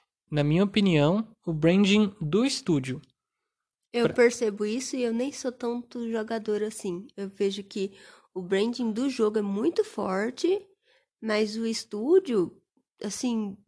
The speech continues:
Speaker 2: não tive nenhum que, nossa, me impactou, assim. Acho que mais os triplo-,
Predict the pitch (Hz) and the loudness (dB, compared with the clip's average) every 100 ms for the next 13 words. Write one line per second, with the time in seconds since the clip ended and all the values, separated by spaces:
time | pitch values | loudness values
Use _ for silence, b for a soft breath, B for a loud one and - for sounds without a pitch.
0 | _ 220 226 226 226 240 269 302 277 262 | _ -4 -2 0 0 -2 -2 -4 0 0
1 | 311 392 302 - 240 285 285 247 233 226 | 4 4 4 -2 -4 -4 -6 -4 -4 -6
2 | 220 - - 226 214 196 190 - B B | -10 -12 -8 -2 -2 -2 -4 -6 B B
3 | B - 180 202 - 233 220 226 233 262 | B -4 0 0 -2 -4 -4 -4 -4 -10
4 | - 233 - | -12 -14 -14